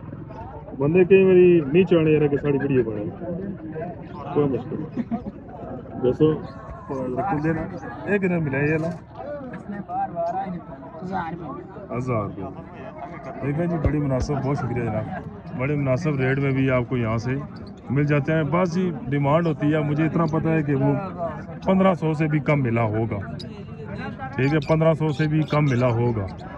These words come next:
Speaker 1: तो ये भी कबूतर है जी, यहाँ पे इंशाल्लाह शौक कराऊंगा जी, आप तमाम दोस्तों भाइयों को दिखाऊंगा। ये भी कुछ कबूतर रहते हैं जी इंशाल्लाह। छोटा इधर से लाल आके मुझे शौक करा रहा था, तो इंशाल्लाह जी वीडियो के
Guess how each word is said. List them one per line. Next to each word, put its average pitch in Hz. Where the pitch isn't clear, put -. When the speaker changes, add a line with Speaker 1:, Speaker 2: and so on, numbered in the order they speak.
Speaker 1:
तो 127
ये 165
भी 202
कबूतर 190
है 196
जी, 185
यहाँ 151
पे 185
इंशाल्लाह 175
शौक 151
कराऊंगा 170
जी, 165
आप 151
तमाम 156
दोस्तों 139
भाइयों 139
को 147
दिखाऊंगा। 135
ये 160
भी 170
कुछ 160
कबूतर 165
रहते 165
हैं 160
जी 156
इंशाल्लाह। 147
छोटा 139
इधर 170
से 147
लाल 139
आके 147
मुझे 143
शौक 127
करा 143
रहा 139
था, 127
तो 135
इंशाल्लाह 175
जी 175
वीडियो 170
के 165